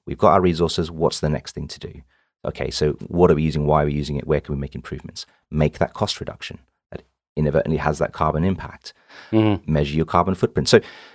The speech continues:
Speaker 1: you don't have to tackle, you know, I'd say there's organizations, I don't have to tackle everything at once. We can't fight every fire that exists. We can only focus on what's in front of us.
Speaker 2: Yeah, yeah.
Speaker 1: But that's the most important. Put something in front of you that you can focus on.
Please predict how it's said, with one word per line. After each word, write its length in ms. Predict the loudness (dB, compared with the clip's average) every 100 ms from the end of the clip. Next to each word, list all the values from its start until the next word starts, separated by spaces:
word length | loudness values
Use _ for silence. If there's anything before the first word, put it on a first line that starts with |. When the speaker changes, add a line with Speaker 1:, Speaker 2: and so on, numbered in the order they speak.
| _
Speaker 1:
you 120 | 4 6
don't 120 | 6
have 220 | 4 -2
to 60 | -2
tackle, 320 | -2 2 4
you 60 | 6
know, 120 | 6
I'd 180 | 6 6
say 100 | 4
there's 160 | 6
organizations, 580 | 4 4 4 2 0 -2
I 60 | 2
don't 160 | 2
have 220 | 2 -2 -4
to 80 |
tackle 320 | -8 -8 -6 -6
everything 360 | -4 -4 -6
at 60 | -6
once. 220 | -10 -10
We 80 | -12
can't 360 | -6 -2 -2 -2
fight 240 | -2 0
every 160 | 0 -2
fire 320 | -4 -4 -4
that 120 | -6
exists. 580 | -8 -8 -8 -8 -12 -14 _ _ -8
We 60 |
can 120 | 2 6
only 160 | 6
focus 440 | 6 2 2 0 -2
on 80 | -2
what's 220 | -4 -6
in 40 |
front 220 | -4 -4 -4
of 80 |
us. 300 | -10 -14 -16 -20 _
Speaker 2:
Yeah, 100 | -2 -2
yeah. 100 | -2 _ _
Speaker 1:
But 120 | 2
that's 200 | 2 2
the 80 | 2
most 180 | 2 2
important. 300 | -2 -4 -2
Put 200 | 2 2
something 380 | 4 2 2 0
in 60 |
front 240 | 2 0 -2
of 80 | -6
you 120 | -8
that 120 | -8
you 120 | -8
can 120 | -8
focus 400 | -8 -8 -10 -12
on. 240 | -12 -16